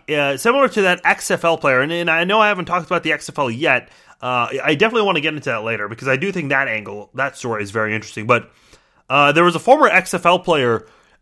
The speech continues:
uh, on the, 'cause, uh, X F L players could put whatever they wanted on the, on the back of their jerseys. And, uh, one player for Las Vegas had, uh, "He hate me" <laughs> on the back of his jersey. So, uh, I thought to myself at first, Duvernay Tardif could have "He hate me" on the back of his jersey.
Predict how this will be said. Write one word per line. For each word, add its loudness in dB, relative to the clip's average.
uh, -2
on 4
the, -2
'cause, 0
uh, 2
X 0
F -8
L 4
players 2
could -10
put -2
whatever 0
they 2
wanted 0
on 0
the, -14
on -2
the 0
back 0
of -6
their 0
jerseys. -4
And, -2
uh, 4
one 0
player 0
for 0
Las 0
Vegas 2
had, 0
uh, 2
"He -2
hate 0
me" -6
<laughs> -14
on 4
the 2
back -2
of -4
his -2
jersey. -2
So, 0
uh, -6
I 2
thought 4
to -6
myself -2
at -4
first, -2
Duvernay 2
Tardif 2
could 0
have 0
"He 0
hate 2
me" 0
on 2
the -4
back 0
of -10
his -6
jersey. -4